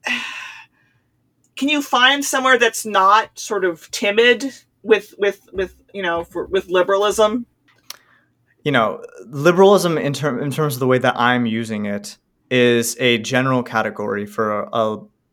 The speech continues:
Speaker 2: large bucket of beliefs, including, like, there are liberal anarchists, and there have been historically liberal anarchists.
Speaker 1: I know, like, three of them. They're
Speaker 2: Yeah, exactly, right. <laughs> So, so, like, by liberalism,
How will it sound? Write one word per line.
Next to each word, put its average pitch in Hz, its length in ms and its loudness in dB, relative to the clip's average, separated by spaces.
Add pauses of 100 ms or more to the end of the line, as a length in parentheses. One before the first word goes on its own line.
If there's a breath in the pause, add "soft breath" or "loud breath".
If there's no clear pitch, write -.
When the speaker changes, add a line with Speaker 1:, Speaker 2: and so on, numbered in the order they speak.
(140)
Speaker 2:
large 123 380 0
bucket 117 260 -2
of 110 100 -6
beliefs, 110 560 -8
including, 147 640 2
like, 113 160 0
there 123 240 2
are 127 280 6
liberal 110 640 0 (180)
anarchists, - 640 -6 (140)
and 117 100 -4
there 110 80 -2
have 113 260 0
been 113 180 -2
historically 110 500 -4
liberal 107 320 -4
anarchists. - 640 -12 (400 loud breath)
Speaker 1:
I 196 100 -2
know, 208 220 2
like, 180 160 -2 (120)
three 254 200 4
of 220 140 0
them. 151 340 -10
They're 151 180 -12
Speaker 2:
Yeah, 196 180 8
exactly, 160 440 2
right. 123 340 2 (140)
<laughs> 185 140 -2
So, 156 480 4 (260 loud breath)
so, 160 640 6
like, 147 220 2
by 156 140 6
liberalism, 131 1000 4